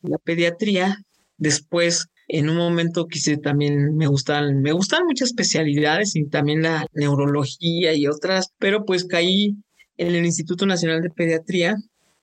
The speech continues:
Ahí uno de los, a me-, hacer medicina interna pediátrica,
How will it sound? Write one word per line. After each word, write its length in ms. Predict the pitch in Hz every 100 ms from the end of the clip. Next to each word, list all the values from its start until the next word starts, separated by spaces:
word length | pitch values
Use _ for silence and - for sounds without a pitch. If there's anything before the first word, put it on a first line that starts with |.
| _
Ahí 280 | - 156 175
uno 180 | 180 185
de 120 | 165
los, 260 | 147 143 147 -
a 140 | 143
me-, 200 | 143 143
hacer 200 | 147 -
medicina 340 | 170 160 160 156
interna 440 | 151 156 147 156
pediátrica, 800 | 156 165 170 165 147 - 170 190